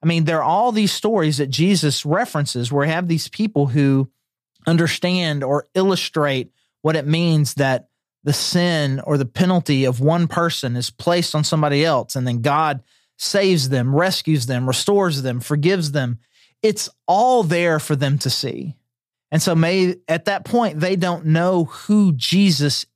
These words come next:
is, but they understand that I don't gain favor with God by being good enough, but by recognizing how good he is, how I've fallen short, and ultimately I need forgiveness from him.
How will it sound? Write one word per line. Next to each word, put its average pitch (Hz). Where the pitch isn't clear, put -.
is, 170
but 160
they 165
understand 165
that 151
I 143
don't 185
gain 160
favor 170
with 143
God 131
by 127
being 123
good 185
enough, 107
but 143
by 135
recognizing 131
how 131
good 123
he 175
is, 185
how 131
I've 147
fallen 156
short, 156
and 135
ultimately 139
I 131
need 127
forgiveness 123
from -
him. 139